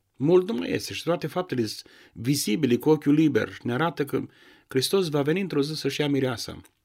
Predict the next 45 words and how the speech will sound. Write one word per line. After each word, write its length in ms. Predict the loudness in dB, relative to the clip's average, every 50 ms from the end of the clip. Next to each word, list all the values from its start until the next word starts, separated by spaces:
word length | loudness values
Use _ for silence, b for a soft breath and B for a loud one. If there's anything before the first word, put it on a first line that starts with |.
| _ _ _
Noi 180 | -2 2 4 6
vrem 180 | 8 8 8
să 160 | 8 6 2 2
fim 260 | 2 4 2 4 6
dezlipiți 560 | 6 6 4 4 2 -2 -2 0 0 -2 -2
de 80 | -2 -4
pământ 440 | -2 -2 -4 -2 -4 -6 -8 -10 _ b b b b b b b b b
și 100 | -10 -6
să 80 | -4
ne 80 | -2 0
legăm 300 | 2 2 2 0 -2 -2
tot 180 | -2 -4 -2
mai 180 | 0 0 0 0
tare 300 | 0 0 0 0 0 0
de 120 | -2 -2
cer. 400 | -4 -4 -2 -4 -4 -4 -8 -8 _ 0
Ăsta 260 | 0 0 2 0 -2
e 40 | -2
scopul 440 | -2 -4 -2 0 0 0 0 0
lui 80 | 0 0
Dumnezeu 260 | 0 0 -2 -2 -2
pentru, 360 | -2 -2 -2 -2 -4 -6 -8 B B B B
pentru 220 | B -4 -4 -2
care 340 | 0 0 2 4 2 2 0 B B B B B B
le 140 | 6 8 8
îngăduie 720 | 8 8 8 10 10 10 10 10 8 6 2 2 0 -4 -6 _
toate 220 | 0 0 2 2
lucrurile 340 | 2 2 2 2 2 -2 -2
acestea 300 | -2 -4 -4 -4 -4 -4
asupra 280 | -4 -4 -4 -4 -6 -4
noastră. 440 | -4 -4 -8 -8 -10 -12 -14 -14 -16 B B B B B B B B B
Nu 160 | -4 -2 0
ne 120 | 0 0
plac 340 | 2 2 2 2 2 -2 -8 -14 -14 -16 -18 -20 -20 -20 -18 -18 -16
veștile 500 | -12 -6 -2 -2 -2 0 2 2 4 4
de 100 | 4 4
războaie. 560 | 2 2 2 2 0 0 0 -2 -4 -6 -8 -14 _ _ -4
Cui 160 | 0 2 2
îi 60 | 2
place 400 | 2 0 0 0 0 -2 -6 -6
să 240 | -6 -8 -8 -10 -12 B B B B B B B
audă 320 | -2 -2 0 2 2 0
că 80 | 0 0
la, 260 | -2 -2 -2 -4 -4
la 340 | -4 -4 -4 -4 -4 -6